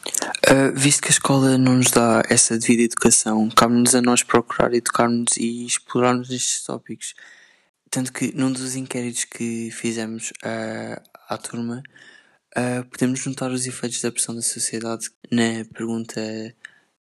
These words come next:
"Já uma vez sentiste pressionado a ignorar, eh, a tua sexualidade ou género?" Ah, quarenta e quatro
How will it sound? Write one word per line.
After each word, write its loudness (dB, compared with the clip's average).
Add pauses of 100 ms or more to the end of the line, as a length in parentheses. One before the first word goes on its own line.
(160)
"Já 6
uma 4
vez -2
sentiste -2
pressionado -4
a -4
ignorar, -4
eh, -6 (440)
a -20
tua -8
sexualidade -6 (120)
ou -10
género?" -8 (920)
Ah, -2 (200)
quarenta -6
e -4
quatro -10